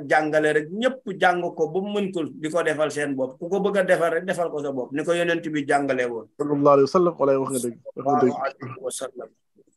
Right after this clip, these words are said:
Speaker 2: Wallaay, wallaay.
Speaker 1: Parce que ñoom mosuñu dugg ci menn mbir, même bu ñuy jënd kër sax, dañuy
Speaker 2: Mhm.
Speaker 1: listixaar ndax kër ga baax na wala baaxul.
Speaker 2: Dëgg la, dëgg la,
Speaker 1: Waxuma nag
Speaker 2: dëgg la.
Speaker 1: jigéen bi nga xam ne nag moom moo gën kër, moo gën lépp.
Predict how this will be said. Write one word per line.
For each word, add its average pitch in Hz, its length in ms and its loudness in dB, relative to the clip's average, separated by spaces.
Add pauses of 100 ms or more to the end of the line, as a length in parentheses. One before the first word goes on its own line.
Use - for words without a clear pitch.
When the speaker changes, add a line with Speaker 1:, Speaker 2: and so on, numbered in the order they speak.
(180)
Speaker 2:
Wallaay, 135 240 4
wallaay. 131 320 6 (400)
Speaker 1:
Parce 175 160 4
que 160 160 2
ñoom 180 240 -4
mosuñu 202 460 2
dugg 165 320 -6
ci 190 160 0
menn 240 360 2 (100)
mbir, 214 300 4 (120)
même 196 340 0
bu 170 160 -6
ñuy 190 240 -2
jënd 175 300 2 (100)
kër 156 200 -4
sax, - 340 -10
dañuy 160 360 0
Speaker 2:
Mhm. 151 80 0
Speaker 1:
listixaar 147 520 4
ndax 139 200 -4 (140)
kër 131 160 -4
ga 139 120 0
baax 131 220 -2
na 131 120 -4
wala 127 220 -4
baaxul. 110 320 -14 (420)
Speaker 2:
Dëgg 139 200 4
la, 123 160 8 (240)
dëgg 127 200 8
la, 117 120 4
Speaker 1:
Waxuma - 260 -4
nag 147 160 0
Speaker 2:
dëgg 131 100 -4
la. 123 40 6
Speaker 1:
jigéen 143 320 6
bi 123 120 -8
nga 156 120 -6
xam 151 220 -4
ne 135 100 2
nag 131 180 0
moom 135 220 0
moo 139 240 0
gën 131 240 2
kër, 175 240 -2
moo 151 240 -6
gën 127 160 -2
lépp. 120 200 -4